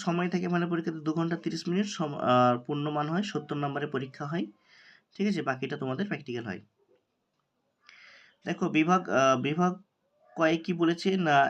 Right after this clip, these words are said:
একের থেকে সঠিক উত্তরটি নির্বাচন করে বাক্যটি পুনরায় লেখো। এখানে প্রত্যেকটি প্রশ্নের মান থাকবে তোমাদের এক নাম্বার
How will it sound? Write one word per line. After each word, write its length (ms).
একের 200
থেকে 180
সঠিক 300
উত্তরটি 320
নির্বাচন 460
করে 240
বাক্যটি 440
পুনরায় 460
লেখো। 180
এখানে 220
প্রত্যেকটি 360
প্রশ্নের 300
মান 140
থাকবে 180
তোমাদের 200
এক 100
নাম্বার 240